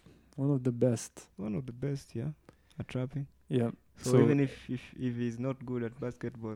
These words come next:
Speaker 2: who cares?
Speaker 1: why is he even doing basketball? That is
Speaker 2: It was more of, he, he want, he wanted to inspire, uh, kids. Like, if you, if you have a passion for something, he's thirty something.
Speaker 1: Yep.
Speaker 2: And
Speaker 1: Which
Speaker 2: he's
Speaker 1: makes even less sense for him to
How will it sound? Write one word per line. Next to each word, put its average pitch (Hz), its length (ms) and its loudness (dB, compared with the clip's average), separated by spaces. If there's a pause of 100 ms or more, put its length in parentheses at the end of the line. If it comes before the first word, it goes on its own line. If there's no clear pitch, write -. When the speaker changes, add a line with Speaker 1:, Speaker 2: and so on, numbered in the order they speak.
(100)
Speaker 2:
who 127 120 -12
cares? 107 340 -14 (560)
Speaker 1:
why 160 160 6
is 147 180 10
he 135 140 6
even 120 220 8
doing 113 260 6
basketball? - 680 -4 (100)
That 139 180 4
is 143 100 6
Speaker 2:
It 160 100 8
was 185 140 12
more 190 260 10
of, 160 200 -2
he, 165 220 8
he 151 120 2
want, 160 240 4
he 156 80 -2
wanted 156 400 2
to 139 80 2
inspire, 143 600 4 (320)
uh, 123 400 -8 (200)
kids. 165 480 -4
Like, 123 220 -4 (160)
if 131 240 -4
you, 135 260 -2 (100)
if - 180 -6
you 151 40 2
have 127 140 -2
a - 20 -10
passion 135 360 -2
for - 120 -6
something, 127 540 -4
he's 143 140 2
thirty 139 260 -2
something. 131 440 -4 (120)
Speaker 1:
Yep. 123 200 -4 (280)
Speaker 2:
And 113 380 -4
Speaker 1:
Which 123 180 4
Speaker 2:
he's 123 80 4
Speaker 1:
makes 127 420 2
even 117 360 0
less 117 180 2
sense 113 320 -2
for 113 160 -2
him 110 200 2
to 107 300 -4